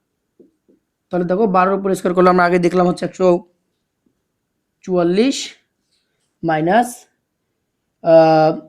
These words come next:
সাতাশ দুগুণ হচ্ছে চুয়ান্ন, সাতাশ দুগুণ চুয়ান্ন, বিয়োগ করলে কত হয়? চার চারে হচ্ছে শূন্য, পাঁচে চোদ্দ করতে নয়, তাহলে হচ্ছে নব্বই। তাহলে দেখো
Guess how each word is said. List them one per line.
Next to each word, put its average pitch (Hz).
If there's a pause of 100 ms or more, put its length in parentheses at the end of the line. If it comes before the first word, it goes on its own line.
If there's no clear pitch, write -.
(100)
সাতাশ 180
দুগুণ 175
হচ্ছে 175 (2250)
চুয়ান্ন, 135 (960)
সাতাশ 160
দুগুণ 185 (500)
চুয়ান্ন, 139 (440)
বিয়োগ 196
করলে 214
কত 208 (100)
হয়? 254 (600)
চার 165 (100)
চারে 175
হচ্ছে 170 (420)
শূন্য, 175 (1300)
পাঁচে 156
চোদ্দ 165 (100)
করতে 160 (920)
নয়, 123 (400)
তাহলে -
হচ্ছে 220
নব্বই। 110 (540)
তাহলে 202
দেখো 202